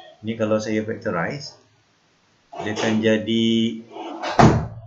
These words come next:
dua X kuasa sembilan tambah satu. Baru sama, kan?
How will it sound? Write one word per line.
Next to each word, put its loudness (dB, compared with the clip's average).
dua 0
X 0
kuasa -4
sembilan -4
tambah -8
satu. -18
Baru 4
sama, 4
kan? -2